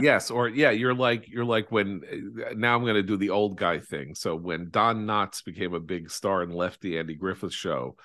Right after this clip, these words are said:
he would come back every, every now and then, uh, because his character, uh, Barney Fife, had become a, a,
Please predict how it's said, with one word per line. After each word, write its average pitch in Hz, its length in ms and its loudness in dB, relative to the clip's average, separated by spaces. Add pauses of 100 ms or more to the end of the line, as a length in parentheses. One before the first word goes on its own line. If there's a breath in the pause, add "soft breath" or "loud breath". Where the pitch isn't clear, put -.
(380 soft breath)
he 107 220 -2
would 104 240 -2
come 120 260 -2
back 107 300 2
every, 90 440 -4
every 92 440 -4
now 87 300 -2
and 87 100 -2
then, 87 360 0 (500)
uh, 78 320 2 (240)
because 101 320 -6
his 95 160 -4
character, 107 720 2 (180)
uh, 85 420 0
Barney 95 340 0
Fife, 90 260 0
had 82 160 -6
become 87 580 -6
a, 76 360 -6 (100)
a, 78 140 -6